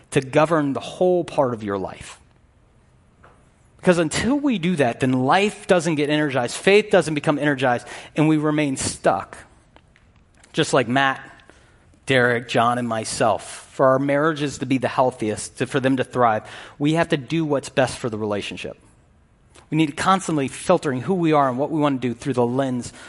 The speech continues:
of what's best for our relationship. If you're not a follower this morning, if you don't profess Jesus, if you don't want to follow him, you're unsure where things are, this text is an invitation to you. An invitation to be connected, to be united with somebody,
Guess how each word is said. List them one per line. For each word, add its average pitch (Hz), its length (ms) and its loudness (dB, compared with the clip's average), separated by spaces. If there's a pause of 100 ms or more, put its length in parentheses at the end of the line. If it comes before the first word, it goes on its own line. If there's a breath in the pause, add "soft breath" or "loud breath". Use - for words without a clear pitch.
(160 loud breath)
of 123 160 -4
what's 120 240 0
best 117 240 0
for 110 140 0
our 110 60 0
relationship. 107 600 -6 (1700 soft breath)
If - 60 -16
you're 254 100 2
not 214 160 8
a 127 40 2
follower 143 400 2
this 143 160 -4
morning, 143 580 0 (180)
if - 160 -10
you 139 80 -2
don't 143 220 2 (640 loud breath)
profess 143 460 0
Jesus, 147 560 0
if 123 160 -4
you 135 80 0
don't 143 200 2
want 139 180 0
to 120 60 -2
follow 135 340 4
him, 131 380 -4
you're 123 140 -4
unsure 147 340 -2
where 135 160 -2
things 135 260 -2
are, 131 240 0 (380 loud breath)
this 190 280 2
text 196 360 -2
is 143 100 -2
an 151 120 0
invitation 135 800 -2
to 101 120 -10
you. 85 160 -8 (640)
An 156 80 2
invitation 196 760 0
to 160 40 -2
be 143 120 0
connected, 143 580 0
to 143 60 -6
be 139 100 -2
united 143 440 0
with 175 120 -4
somebody, 127 580 0